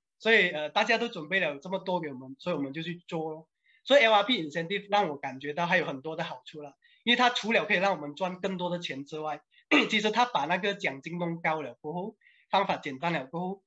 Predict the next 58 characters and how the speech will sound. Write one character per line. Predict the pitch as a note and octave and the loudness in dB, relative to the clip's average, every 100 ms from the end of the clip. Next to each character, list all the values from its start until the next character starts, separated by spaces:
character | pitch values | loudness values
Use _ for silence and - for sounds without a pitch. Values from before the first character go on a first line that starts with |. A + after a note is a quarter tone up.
| _ | _
其 | F#3+ | -4
实 | G#3 | 2
它 | B3 | 4
的 | B3+ | 4
合 | F3+ F3+ | 0 -4
格 | F3+ | -4
条 | F3+ E3 | -4 -4
件 | E3 F#3+ | -2 -2
哦， | D3+ C#3 - _ _ _ _ _ | -4 -8 -16 _ _ _ _ _
容 | F3 G3 A3+ | -4 2 4
易 | |
很 | A3+ D3 C#3+ | 4 0 -4
多 | E3 D3 | -4 -4
了， | C#3 C#3+ | -6 -6
尤 | G3 | -4
其 | G3+ | -4
是 | G#3+ G#3+ | -2 -4
做 | G#3+ G3+ G3+ | 0 0 4
icon， | F#3+ F#3+ F#3+ F#3+ - _ _ | 2 2 -4 -4 -12 _ _
呃， | C#3 | -12
一 | D#3 | -6
段 | F#3 F#3 | -2 -2
时 | F3+ D3+ | -2 -2
间 | E3+ | -2
的 | E3 | -2
领 | C3+ | -4
袖 | E3 | -6
都 | D#3+ | -8
懂， | E3 B2+ - _ | -8 -12 -18 _
对 | E3+ | -2
吗？ | E3 E3 _ _ _ | -2 -4 _ _ _
第 | - | 0
一 | A3+ | 2
就 | A3 | 0
是， | A3 G#3 | 0 -2
呃， | C#3+ C3+ B2+ _ _ _ _ _ - | -4 -8 -12 _ _ _ _ _ 0
不 | |
用 | A3 G#3 G3+ | 2 2 0
说， | G#3+ F#3+ | 0 0
呃， | E3 | -2
只 | E3+ | -8
是 | D#3 | -6
发 | F#3 F#3+ F#3 F#3 | 0 4 4 2
新 | F3 A3 G3 | -2 -4 -2
人 | D#3+ C#3 C#3 E3 D#3 | -2 -4 -8 -10 -6
level | D3+ D#3+ | -4 -2
one， | E3 D#3+ D#3+ E3+ _ - | 0 0 -2 -8 _ -8
其 | F#3+ | -6
实 | F#3 | 0
可 | F3+ | 0
以 | |
整 | D#3 C#3+ F#3+ | 0 -2 -4
组 | F3+ D3 B2+ | -4 -8 -12
小 | - D3 E3+ | -8 -6 -6
组 | D#3+ C#3 | -6 -8
一 | |
起 | E3 B2 | -10 -12
做。 | - C#3+ | -12 -12